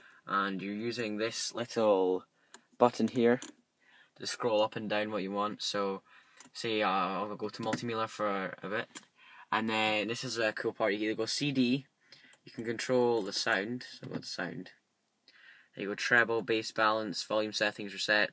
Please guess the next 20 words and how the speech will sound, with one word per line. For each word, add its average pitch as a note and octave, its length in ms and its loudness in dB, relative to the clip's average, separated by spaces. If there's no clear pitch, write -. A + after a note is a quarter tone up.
et - 140 -14
cetera. F#2+ 480 -4
We'll G2 100 -10
go G2 60 -6
back. G#2 460 4
We F#2+ 120 -8
can G2+ 160 -10
go F#2+ 160 -8
to G2 400 0
external G#2 420 -2
devices. A2 720 -2
So - 160 -2
right A#2 220 4
now, A2 480 2
uh, G2 240 2
there G2+ 160 -2
is G#2 160 -4
no A2+ 160 -2
devices G#2+ 420 -4
connected. A2+ 640 -4